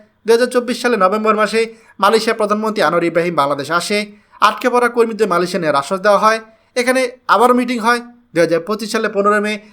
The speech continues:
মালয়েশিয়া বাংলাদেশি কর্মীদের বিভিন্ন সমস্যা সমাধানের জন্য পর্টো যায় একটি মিটিং হয়, সেখানে বিভিন্ন আলোচনা হয়। একুশ এবং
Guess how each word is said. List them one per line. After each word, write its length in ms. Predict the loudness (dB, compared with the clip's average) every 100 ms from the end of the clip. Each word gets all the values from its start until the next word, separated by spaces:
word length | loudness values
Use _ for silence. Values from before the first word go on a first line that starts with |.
| _ -2
মালয়েশিয়া 340 | 0 0 2 2
বাংলাদেশি 300 | 2 -2 -4
কর্মীদের 300 | -4 -2 -2 -2
বিভিন্ন 200 | -2 -4
সমস্যা 240 | -6 -8 -6
সমাধানের 360 | -4 -2 -2 -2
জন্য 140 | 0 0 0
পর্টো 200 | -4 -2 0
যায় 140 | 0 -2 -16 -16 -8
একটি 160 | -2 0
মিটিং 200 | 0 0 2
হয়, 140 | 0 0 -8 _
সেখানে 300 | -8 -4 0 0
বিভিন্ন 260 | 0 0 2
আলোচনা 300 | 2 2 0 2
হয়। 160 | 0 -2 -16 _ _
একুশ 280 | 0 0 0
এবং 120 | 0